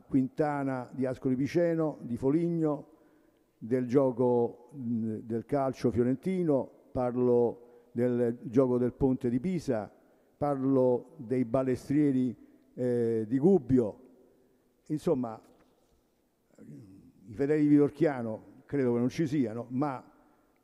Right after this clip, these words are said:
avevamo una cornice strepitosa e l-, al Circo Massimo si contavano fino a sessantamila persone che assistevano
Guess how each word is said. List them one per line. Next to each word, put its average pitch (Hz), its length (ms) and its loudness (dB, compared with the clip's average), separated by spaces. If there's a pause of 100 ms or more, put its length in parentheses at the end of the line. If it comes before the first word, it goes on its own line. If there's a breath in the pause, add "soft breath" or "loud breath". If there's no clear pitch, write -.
(320)
avevamo 139 680 0 (460)
una 156 320 0
cornice 165 540 2
strepitosa 135 880 0
e 139 180 -2
l-, 139 200 -2
al 139 180 -4
Circo 180 360 0
Massimo 180 640 -2 (960 soft breath)
si - 160 -6
contavano 165 460 2
fino 170 240 2
a 147 40 0
sessantamila 170 880 -2
persone 165 640 0
che 151 120 -6
assistevano 139 720 -4